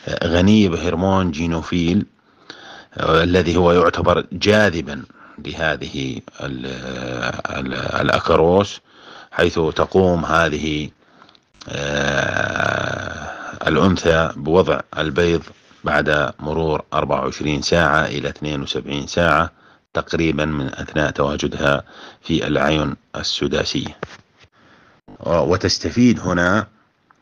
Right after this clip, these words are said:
آه، من هرمون الانسلاخ والذي ينشط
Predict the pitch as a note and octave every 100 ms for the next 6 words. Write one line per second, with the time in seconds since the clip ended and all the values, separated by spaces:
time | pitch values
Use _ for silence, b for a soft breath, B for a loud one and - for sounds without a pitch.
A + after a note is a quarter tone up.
0 | _ - B B B _ - - E2 D#2+
1 | E2 D#2+ F2 E2+ E2 A1+ A1 _ - -
2 | D#2+ D#2 E2+ E2 D#2+ D2+ - D#2 D#2+ D2+
3 | D2 D2 E2 E2+ - D#2